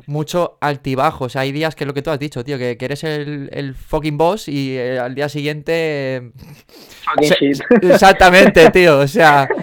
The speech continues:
Speaker 1: y, y, y te planteas muchas cosas, tío. Y entonces,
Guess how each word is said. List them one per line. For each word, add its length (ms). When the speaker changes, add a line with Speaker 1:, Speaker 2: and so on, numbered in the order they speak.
Speaker 1:
y, 400
y, 340
y 120
te 160
planteas 440
muchas 300
cosas, 340
tío. 300
Y 120
entonces, 600